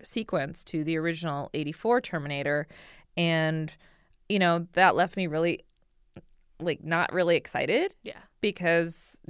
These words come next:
Speaker 1: so it's gonna be Sarah Connor and Danny. And Sarah now has to keep Danny protected from being terminated.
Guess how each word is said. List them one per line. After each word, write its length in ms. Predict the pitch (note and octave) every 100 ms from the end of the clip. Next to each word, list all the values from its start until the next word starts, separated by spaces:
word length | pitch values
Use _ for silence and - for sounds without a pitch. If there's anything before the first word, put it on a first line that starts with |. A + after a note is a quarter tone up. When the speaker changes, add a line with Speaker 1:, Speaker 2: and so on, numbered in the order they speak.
| E3+ F#3
Speaker 1:
so 180 | G#3
it's 120 | F3 -
gonna 140 | F3+
be 100 | E3+
Sarah 300 | E3 F3 D#3+
Connor 520 | F3 E3+ D#3+ D#3+ D#3+ -
and 460 | D#3+ D3+ D3+ D#3 - - - -
Danny. 500 | F#3+ F#3 D#3 D3+ - _ - _ _ _ _ _
And 640 | F#3 F3 E3 D#3+ D#3+ D#3+ D#3 - - -
Sarah 320 | - E3+ F3+
now 160 | F#3+ G3
has 180 | F#3+
to 80 | -
keep 220 | - F#3+
Danny 400 | G3 F3+ F3+ F3+
protected 600 | F#3 - G3+ F#3 F3+ F3 - -
from 600 | F3+ F3 F3 F3 F3+ G3 _ F#3+
being 280 | F#3+ F3 F#3
terminated. 600 | - F#3 G3+ A3 C#4+